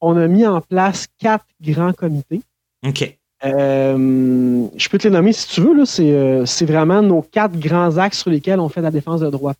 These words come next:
Speaker 2: Oui, oui,
Speaker 1: Fait que
Speaker 2: ben,
Speaker 1: c'est à la
Speaker 2: j'aimerais
Speaker 1: fois des
Speaker 2: ça.
Speaker 1: comités.
Speaker 2: Ouais, j'aimerais ça
Speaker 1: Euh,
Speaker 2: que tu nous les nommes puis que tu nous en parles un, un peu, là, principalement.
Speaker 1: Eh ben, à l'époque, on avait quatre comités : accès à l'information, transport et déplacement sécuritaire, conditions de vie décentes. Ça, je prends un petit moment pour l'expliquer.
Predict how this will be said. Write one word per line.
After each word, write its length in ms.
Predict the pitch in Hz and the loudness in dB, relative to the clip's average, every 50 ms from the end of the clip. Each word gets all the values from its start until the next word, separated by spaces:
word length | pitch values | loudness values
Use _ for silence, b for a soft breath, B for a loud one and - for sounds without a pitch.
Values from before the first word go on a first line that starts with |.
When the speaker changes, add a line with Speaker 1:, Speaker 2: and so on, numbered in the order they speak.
| _ - | _ -2
Speaker 2:
Oui, 100 | 147 175 | 0 2
oui, 140 | 208 233 - | 2 2 2
Speaker 1:
Fait 20 | |
que 40 | 151 | 2
Speaker 2:
ben, 0 | |
Speaker 1:
c'est 60 | 208 | 4
à 60 | 196 190 | 4 4
la 80 | 190 | 4
Speaker 2:
j'aimerais 80 | - 131 | 4 4
Speaker 1:
fois 80 | - | 4
des 60 | 285 277 | 4 4
Speaker 2:
ça. 100 | 190 202 214 190 | 4 4 4 2
Speaker 1:
comités. 340 | 180 165 - - 233 370 - _ _ _ | 2 0 0 0 -2 -2 -2 _ _ _
Speaker 2:
Ouais, 140 | 117 143 151 | -4 -4 -2
j'aimerais 240 | 135 143 131 123 117 | -2 -2 -2 -2 -2
ça 160 | - - 160 | 0 0 0
Speaker 1:
Euh, 40 | 160 | 0
Speaker 2:
que 40 | |
tu 60 | 151 151 | 2 0
nous 80 | 147 | 0
les 140 | 139 131 123 | 2 2 2
nommes 280 | 123 131 147 175 175 139 | 2 0 0 0 -2 -4
puis 120 | - 120 | -6 -10
que 80 | - _ | -12 _
tu 80 | - 110 | -6 -4
nous 200 | 110 104 101 113 | -4 -4 -2 -4
en 140 | 117 110 | -4 -4
parles 360 | 110 - 139 139 143 135 113 - | -4 -6 -6 -4 -4 -4 -4 -4
un, 240 | 113 110 98 95 95 - | -4 -4 -4 -4 -6 -6
un 140 | 113 107 107 | -6 -6 -6
peu, 280 | 104 - - 113 254 285 | -6 -6 -8 -8 -6 -6
là, 100 | 240 196 - | -6 -8 -10
principalement. 680 | _ - 123 123 117 - - - - 117 110 110 143 123 | _ -10 -10 -10 -10 -10 -14 -12 -10 -8 -6 -4 -4 -4
Speaker 1:
Eh 40 | 127 | -2
ben, 100 | 151 156 - _ _ _ _ _ _ _ _ _ _ _ _ - | -4 -6 -6 _ _ _ _ _ _ _ _ _ _ _ _ -4
à 100 | 190 214 | -2 0
l'époque, 460 | 247 247 226 - - 247 277 277 - - - | 2 0 0 0 0 -2 -2 -2 -4 -8 -6
on 160 | 190 180 175 170 | -2 0 0 0
avait 280 | 156 156 147 185 202 - | 0 0 0 0 -2 -2
quatre 260 | _ - 247 233 - | _ -4 -6 -4 -4
comités : 520 | - 208 190 175 170 - - 220 233 226 - _ | -2 -2 0 0 -2 -2 -2 -2 -2 -2 -4 _
accès 260 | - 185 170 - - | -8 -8 -4 -2 0
à 60 | 226 220 | 2 2
l'information, 760 | 214 196 - 202 185 190 190 175 170 165 - - 202 247 370 - _ _ _ _ _ _ _ _ _ _ _ _ _ _ _ | 2 2 0 -2 0 0 0 0 0 -2 -2 -2 -2 -2 -4 -8 _ _ _ _ _ _ _ _ _ _ _ _ _ _ _
transport 480 | - - 214 208 - - 247 254 247 240 | -4 -2 0 0 0 0 0 0 2 2
et 60 | 240 | 2
déplacement 560 | 202 208 202 - 190 175 165 - - 208 202 202 | 2 0 0 0 0 -2 -2 -2 -2 -2 -2 -2
sécuritaire, 800 | - 208 - - 175 143 156 - 160 165 190 254 277 269 247 226 - _ _ _ _ _ _ _ _ | -2 -6 -6 -6 -6 -6 -4 -4 -2 -2 -2 -2 -2 -4 -6 -8 -10 _ _ _ _ _ _ _ _
conditions 560 | - 233 247 262 226 233 214 - - 254 247 | 0 0 2 2 0 -2 -2 0 0 2 2
de 60 | 220 180 | 2 2
vie 120 | 202 240 | 2 2
décentes. 440 | 226 208 175 - 208 226 302 311 - _ | 2 2 2 2 -2 -2 -2 -4 -6 _
Ça, 140 | - - 277 | -4 -2 -2
je 80 | 262 - | -2 0
prends 120 | - 240 | 2 2
un 80 | 226 214 | 2 2
petit 200 | - - - 226 | 0 0 0 0
moment 200 | 220 208 240 254 | 2 4 2 2
pour 220 | - - 220 202 | 0 0 0 2
l'expliquer. 380 | 202 190 - - _ _ _ | 0 0 -2 -6 _ _ _